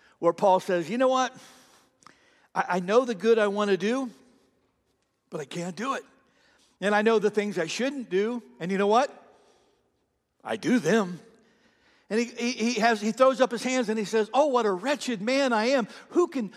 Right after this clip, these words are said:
who can deliver me from all of this?" I love what he says, "Thanks be to God through Jesus Christ our Lord."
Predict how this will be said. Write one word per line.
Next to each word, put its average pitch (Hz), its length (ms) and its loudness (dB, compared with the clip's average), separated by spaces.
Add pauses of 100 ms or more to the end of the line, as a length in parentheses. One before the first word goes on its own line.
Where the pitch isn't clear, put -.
(120)
who 370 220 4
can 254 280 0
deliver 233 640 2
me 175 280 0
from 196 320 -4
all 175 180 4
of 156 80 -2
this?" 139 240 -4
I 170 120 2
love 208 180 4
what 220 100 0
he 214 60 -4
says, 180 320 0 (300)
"Thanks 220 360 0
be 208 200 -4
to 208 100 2
God 135 400 -6 (200)
through 156 260 -6
Jesus 156 600 -6
Christ 117 720 -12 (320)
our 131 220 -8
Lord." 95 400 -16